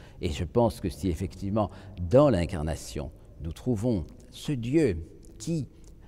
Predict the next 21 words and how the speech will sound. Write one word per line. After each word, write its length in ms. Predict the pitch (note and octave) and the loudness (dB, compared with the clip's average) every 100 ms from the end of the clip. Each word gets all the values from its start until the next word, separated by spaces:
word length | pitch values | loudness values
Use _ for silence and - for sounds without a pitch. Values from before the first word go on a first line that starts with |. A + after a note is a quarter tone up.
| - - - - - - - - - - - - | -20 -20 -20 -20 -20 -20 -20 -20 -20 -20 -18 -8
nous 1000 | B2 D#3+ G3 E3+ C3 F#2+ C3 C#3 C3 C#3+ | 0 4 6 6 4 -2 -4 0 0 6
est 580 | E3 D3 B2 F#2 G#2 F2+ - | 8 8 6 0 -4 -6 -2
profitable, 1000 | A2 A#2 A#2+ - - - D#2 D#2+ D2 F2 E2 - - | 0 0 -2 -6 -8 -6 -2 -2 -2 -6 -12 -18 -12
hein, 120 | B2+ F#3 - - - - | -8 -8 -10 -18 -14 -12
euh, 40 | C2+ - | -10 -10
c'est 240 | - F2 | -8 -8
aussi 180 | D2 A#2 | -4 -2
ce 80 | G#2 | -2
que 80 | E2 | -4
dit 200 | C#2+ E2 | -4 -4
le, 180 | F2 E2 | -4 -2
le 120 | F2+ | -2
grand 180 | - E2+ | -2 -4
cri 180 | - D#2+ | -2 -4
de 60 | |
Luther, 400 | G#2+ - - D2 | -2 -2 -2 0
hein, « 80 | E2+ - | -2 0
Comment 360 | G2+ A2+ D#3 | 2 4 4
me 160 | A#2+ F#2+ | 4 2
concilierais-je 800 | - F#2 - G2+ G2+ F#2 F#2 F#2+ | -2 -6 -4 -4 -2 0 0 -2
Dieu, 320 | G#2 E2 F2 | -2 -2 -2